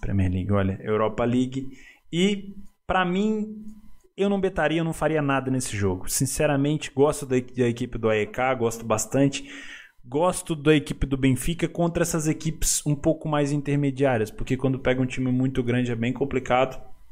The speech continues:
né? Principalmente quando pega o Bayern, é... o Benfica, o histórico do Benfica contra o Bayern é complicado. É... mas eu vi um Benfica tentando reagir contra o Bayern, eu acho que pode ser um...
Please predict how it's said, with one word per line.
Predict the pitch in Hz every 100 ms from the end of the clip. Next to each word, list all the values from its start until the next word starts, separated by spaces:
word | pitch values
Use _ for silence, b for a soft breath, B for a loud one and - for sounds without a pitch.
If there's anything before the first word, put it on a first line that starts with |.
| - - - - -
né? | 113 113 135 117
Principalmente | 101 139 135 127 -
quando | 120
pega | - 117
o |
Bayern, | 101 107 123 113 104
é... | 104 117 - - -
o | -
Benfica, | 110 - 117 120
o | 117
histórico | - 123 131 120
do |
Benfica | 113 104 117
contra | 113 104
o |
Bayern | 107 110
é | -
complicado. | - - 113 123 - B B B B B B - - - -
É... | 107 104 104
mas | 113 123
eu | 147
vi | 131
um | 170
Benfica | 165 - 156 160
tentando | 156 143 151
reagir | 160 156 120 135
contra | 139 131
o | 123
Bayern, | 120 151 185
eu |
acho | 131 -
que | -
pode | 135 131
ser | - 127
um... | 127 123 113